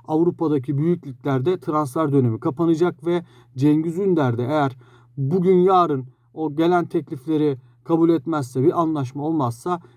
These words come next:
Galatasaray en güçlü kulüp olacak. Lucas Moura için de geçerli bu.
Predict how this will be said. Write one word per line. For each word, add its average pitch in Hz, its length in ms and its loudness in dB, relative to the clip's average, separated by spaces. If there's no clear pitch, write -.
Galatasaray 160 720 0
en 190 240 2
güçlü 175 360 -6
kulüp 175 340 -4
olacak. 175 560 2
Lucas 170 380 -2
Moura 175 280 6
için 147 220 -4
de 131 80 2
geçerli 120 540 -2
bu. 202 160 0